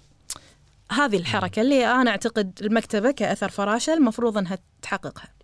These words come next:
Speaker 2: بس هم النجاح المادي جزء من النجاح.
Speaker 1: على عيني
Speaker 2: وجود
Speaker 1: وراسي، ما
Speaker 2: المكتبة
Speaker 1: قاعد
Speaker 2: و-،
Speaker 1: أنكره.
Speaker 2: إي، إي، إي.
Speaker 1: ما قاعد أنكره.
Speaker 2: إي.
Speaker 1: بس أقصد ال-، يعني، هو تفضيل شخصي. أنا بالنسبة
Speaker 2: فهمت
Speaker 1: لي
Speaker 2: قصدك.
Speaker 1: هذا هو المردود. هذا
Speaker 2: حل-
Speaker 1: لأن أقولك شيء، إذا نجاح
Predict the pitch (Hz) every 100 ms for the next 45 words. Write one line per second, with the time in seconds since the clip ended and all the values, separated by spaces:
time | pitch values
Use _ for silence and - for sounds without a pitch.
0 | _ - - 139 120 107 120 104 95 98
1 | 110 110 120 123 120 120 127 - 233 262
2 | 294 - - - 233 262 302 247 226 240
3 | 220 226 190 185 - - 131 117 104 -
4 | 226 277 294 277 254 269 185 123 104 -
5 | 233 254 247 254 220 - _ _ _ _
6 | 233 233 226 208 196 180 180 - - _
7 | _ _ _ _ _ _ _ - - 233
8 | 214 233 - - - - - 269 339 320
9 | 285 320 - 269 - - 226 208 220 247
10 | 247 240 254 233 254 226 214 214 208 196
11 | 196 175 196 262 262 131 123 285 370 415
12 | 262 349 - 311 - 285 403 453